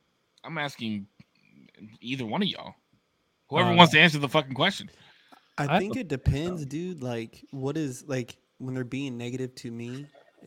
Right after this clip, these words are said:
Speaker 3: if they're, like, speaking on my own life, like, me, my life.
Speaker 2: Mm-hmm. Depends.
Speaker 3: Uh, yeah, it
Speaker 1: Well, I'm
Speaker 3: depends
Speaker 1: just
Speaker 3: on
Speaker 1: going
Speaker 3: the
Speaker 1: based off of what, what, what Zero just said, right? Like,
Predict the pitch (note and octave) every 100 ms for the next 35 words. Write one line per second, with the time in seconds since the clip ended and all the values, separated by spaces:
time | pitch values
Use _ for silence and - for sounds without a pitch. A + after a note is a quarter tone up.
0 | - - B2 C3 C3 C3 A#2 - B2+ A#2
1 | C#3 C3 A#2 A2 G#2+ A#2+ C#3+ E3+ G3+ C3+
2 | - - - - _ _ A#2 A2+ A2+ A#2
3 | C#3+ F3 A#2+ C#3 D3 B2+ F#3+ A#3+ _ _
4 | _ - A#2+ B2 A2+ A2+ - A#2 G#2+ G#2+
5 | - - _ _ _ _ D3 C#3+ C3+ C#3+
6 | C#3+ C3 A#2 G2+ F#2+ F#3+ G#3 A#3 C4 G3+
7 | A3+ G3+ G#3 G#3+ F#3 E3+ D#3 D3+ C#3 C3+
8 | C#3+ C3+ A#2+ B2 B2+ A#2 B2+ B2+ G#2+ G2
9 | G#2 F#2 A2 A#2 G#2+